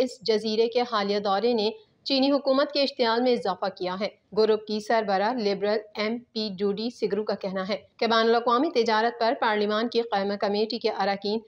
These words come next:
अक्टूबर के अवाइल में ताइवान के दौरे का मंसूबा बना रहे हैं। सिगरू ने कहा कि कमेटी के आठ मेंबरान, जो तमाम पार्लियामेंट के कनाडा ताइवान फ्रेंडशिप ग्रुप के भी मेंबर हैं, सफर पर जाने का इरादा रखते हैं। उन्होंने कहा, तिजारती कमेटी ताइवान का दौरा करने और ये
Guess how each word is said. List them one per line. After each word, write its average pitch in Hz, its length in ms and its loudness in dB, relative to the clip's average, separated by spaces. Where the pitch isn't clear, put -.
अक्टूबर 262 500 2
के 233 160 2
अवाइल 220 320 2
में 247 200 0
ताइवान 196 400 0
के 208 120 0
दौरे 196 220 -2
का 202 140 -6
मंसूबा 202 500 -2
बना 202 240 -4
रहे 185 240 -4
हैं। 196 160 -2
सिगरू 302 320 2
ने 349 120 2
कहा 285 240 0
कि 302 140 -2
कमेटी 247 400 2
के - 80 0
आठ 226 400 0
मेंबरान, 208 600 -2
जो 214 120 2
तमाम 214 380 -2
पार्लियामेंट 208 540 0
के 196 180 -2
कनाडा 226 400 2
ताइवान 202 480 0
फ्रेंडशिप 202 560 -2
ग्रुप 214 240 0
के 190 140 2
भी 214 140 0
मेंबर 247 320 2
हैं, 247 160 0
सफर 247 320 2
पर 247 160 2
जाने 233 300 2
का 226 200 -2
इरादा 226 380 -2
रखते 269 240 -4
हैं। 185 220 -6
उन्होंने 240 300 4
कहा, 240 220 2
तिजारती 233 460 2
कमेटी 226 440 0
ताइवान 208 440 0
का 226 120 0
दौरा 196 320 -2
करने 208 280 -2
और 208 260 -4
ये 202 80 2